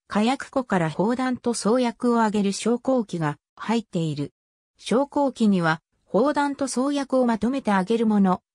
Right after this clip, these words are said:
別々に上げるものがある。作業区画と基部は砲室と共に回転し、まとめて装甲を施した防護バーベットの中に収められている。バーベッ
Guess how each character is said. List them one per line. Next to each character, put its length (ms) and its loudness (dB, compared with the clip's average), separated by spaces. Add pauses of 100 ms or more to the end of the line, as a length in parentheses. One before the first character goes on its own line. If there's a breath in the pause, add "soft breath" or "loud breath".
(100)
別 260 0
々 280 -2
に 100 0
上 120 2
げ 160 2
る 120 -2
も 140 -2
の 140 0
が 180 2
あ 60 2
る。 160 -6 (540)
作 240 2
業 200 2
区 200 -14
画 120 -4 (120)
と 140 -4
基 160 -4
部 120 -2
は 140 2
砲 220 0
室 260 -8
と 100 -2
共 280 -2
に 120 0
回 220 -2
転 260 0
し、 320 -6 (220)
ま 120 2
と 140 -2
め 140 -4
て 240 -2 (200)
装 260 0
甲 340 0
を 40 0
施 140 -2 (260)
し 100 -10
た 120 -4
防 200 2
護 140 0
バ 400 2
ー 40 0
ベ 80 0
ッ 80 -2
ト 140 0
の 120 4
中 260 0
に 140 2 (100)
収 160 -2
め 120 2
ら 120 0
れ 120 0
て 140 -4
い 120 -2
る。 180 -8 (460)
バ 260 2
ー 40 -4
ベ 100 0
ッ 60 -6